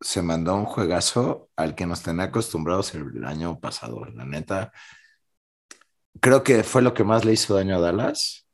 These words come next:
Bueno, y las casi cuatrocientas yardas de Derek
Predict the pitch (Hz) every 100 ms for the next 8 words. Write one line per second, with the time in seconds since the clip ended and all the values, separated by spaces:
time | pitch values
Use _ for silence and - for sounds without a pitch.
0 | - 104 95 80 - _ - _ 101 101
1 | 95 - - 113 113 127 - 101 - 107
2 | - 127 131 120 110 117 123 101 92 92
3 | 117 -